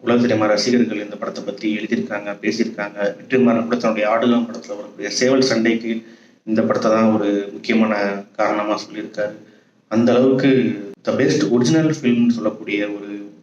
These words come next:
ஒரு திரைப்படமா இந்த படம் அமைஞ்சிருக்குங்கிறதா உண்மை. அந்த அளவுக்கு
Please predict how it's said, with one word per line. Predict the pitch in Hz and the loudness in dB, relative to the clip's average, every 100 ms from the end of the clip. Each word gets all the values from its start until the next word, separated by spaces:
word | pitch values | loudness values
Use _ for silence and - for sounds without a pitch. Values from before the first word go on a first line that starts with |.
| _ | _
ஒரு | - 113 | -6 -2
திரைப்படமா | 113 113 117 110 110 | 0 2 2 4 2
இந்த | 107 | 0
படம் | - 104 104 | -4 -6 -6
அமைஞ்சிருக்குங்கிறதா | 104 113 117 - 107 104 104 107 104 | -6 -4 -4 -6 -6 -4 -2 -4 -6
உண்மை. | 107 107 | -10 -8
அந்த | 107 110 | -6 0
அளவுக்கு | 117 127 127 147 | 2 2 0 -4